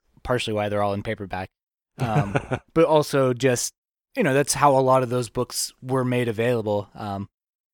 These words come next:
Speaker 1: I think if we ever get to the point of live streaming, I'll have to, like, make a wall of all of my books.
Speaker 2: That wouldn't
Speaker 1: That
Speaker 2: be a
Speaker 1: would,
Speaker 2: c-, bad
Speaker 1: that would
Speaker 2: thing.
Speaker 1: be the background for us.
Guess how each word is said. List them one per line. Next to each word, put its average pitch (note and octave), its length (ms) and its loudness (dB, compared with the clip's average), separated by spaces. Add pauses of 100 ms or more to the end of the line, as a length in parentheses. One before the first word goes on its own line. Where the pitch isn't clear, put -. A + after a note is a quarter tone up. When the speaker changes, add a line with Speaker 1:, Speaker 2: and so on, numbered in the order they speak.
(120)
Speaker 1:
I C3 100 -4
think B2+ 220 -2
if B2+ 80 -4
we C3+ 120 0
ever B2+ 160 0
get C3 240 -2
to C#3+ 80 -8
the B2 80 -6
point B2+ 240 -2
of A2 100 -6
live A2+ 280 0
streaming, G#2 440 -6
I'll G#2 100 -6
have G#2+ 240 -8
to, G2+ 140 -4
like, G2 340 -6 (1000)
make C#3+ 280 2
a C3+ 80 4
wall B2 560 4
of A2+ 460 -6
all A#2 220 4
of G2+ 80 -6
my G#2+ 160 -2
books. G2+ 440 -4 (560)
Speaker 2:
That - 140 6
wouldn't E4 200 4
Speaker 1:
That C4+ 40 2
Speaker 2:
be F#3+ 60 4
a - 40 4
Speaker 1:
would, - 80 -14
Speaker 2:
c-, - 80 -20
bad - 100 -14
Speaker 1:
that A#2 180 4
would A#2+ 100 -4
Speaker 2:
thing. B2 100 2
Speaker 1:
be A2+ 40 -2
the A#2 60 -2
background A2 560 -2
for G#2 200 -2
us. - 300 -6